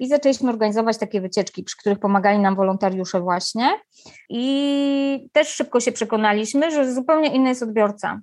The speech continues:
niż my przypuszczaliśmy, że to nie dzieci, tylko w ogóle osoby i nie tylko niechodzące, ale z różnymi niepełnosprawnościami. I że kluczem do sukcesu w tym projekcie okazało się to, że jeżdżą całe rodziny, bo to rodzina nabiera nawyku bywania w górach.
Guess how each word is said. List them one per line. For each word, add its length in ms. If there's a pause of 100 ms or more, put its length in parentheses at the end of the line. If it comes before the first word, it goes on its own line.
niż 180
my 100
przypuszczaliśmy, 1000
że 120
to 80
nie 200
dzieci, 420
tylko 280
w 60
ogóle 220
osoby 640
i 100
nie 160
tylko 340
niechodzące, 720
ale 260
z 40
różnymi 420
niepełnosprawnościami. 1200 (420)
I 120
że 180 (140)
kluczem 400
do 100
sukcesu 460
w 60
tym 120
projekcie 420
okazało 360
się 160 (100)
to, 220
że 160
jeżdżą 360
całe 300
rodziny, 540 (440)
bo 100
to 160
rodzina 640
nabiera 440
nawyku 400
bywania 420
w 100
górach. 440